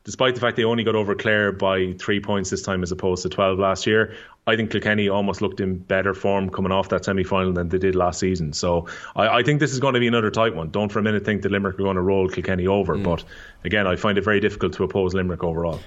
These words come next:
Speaker 2: Mark says, "Lads, as a neutral, the officiating was outrageously one-sided." This is on the,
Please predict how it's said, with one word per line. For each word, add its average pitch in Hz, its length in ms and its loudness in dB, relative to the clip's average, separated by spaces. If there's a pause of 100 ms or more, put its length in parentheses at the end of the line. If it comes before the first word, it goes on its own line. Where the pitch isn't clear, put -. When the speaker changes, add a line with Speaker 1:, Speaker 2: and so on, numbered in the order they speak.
(140)
Speaker 2:
Mark 98 260 -2
says, 98 180 -2
"Lads, 107 280 2
as 98 100 -2
a - 20 0
neutral, 120 300 2
the 107 80 2
officiating 107 500 0
was 98 140 0
outrageously 107 480 0
one-sided." 110 460 0
This 92 240 -8
is 92 80 -8
on 90 100 -4
the, 80 240 -4